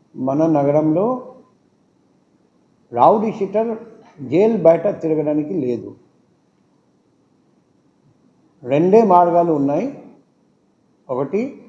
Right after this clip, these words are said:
రౌడీ షీటర్స్ అందరూ జైలు లోపల ఉండాలి, లేకపోతే జిల్లా బయట ఉండాలి, లేకపోతే వాళ్ళు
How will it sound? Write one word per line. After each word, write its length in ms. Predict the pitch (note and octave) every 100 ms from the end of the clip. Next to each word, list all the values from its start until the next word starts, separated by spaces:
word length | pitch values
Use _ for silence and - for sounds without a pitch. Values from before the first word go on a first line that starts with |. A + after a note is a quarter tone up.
| - _ _ _ _ G#2+
రౌడీ 280 | A#2+ F3 D#3
షీటర్స్ 340 | E3 F3+ D3+ C#3+
అందరూ 260 | D3 D3+ E3 -
జైలు 220 | C#3+ D3+ B2
లోపల 300 | B2+ E3+ F3 E3+
ఉండాలి, 320 | E3 E3 A3+ D4+ - _ _ _ _ _ _ -
లేకపోతే 680 | B2+ E3 F3+ F#3 F#3+ F#3+ B3 D#4+ - - - _ C#3+
జిల్లా 220 | D#3+ G3 B2 C3+
బయట 180 | D3 D3+ B2+
ఉండాలి, 340 | A#2+ G2+ F#2 - _ _ _ _ _ _ B2+
లేకపోతే 580 | D#3 F3+ G#3 G#3 G3 B3 D4 - - - _ -
వాళ్ళు 240 | D3 E3+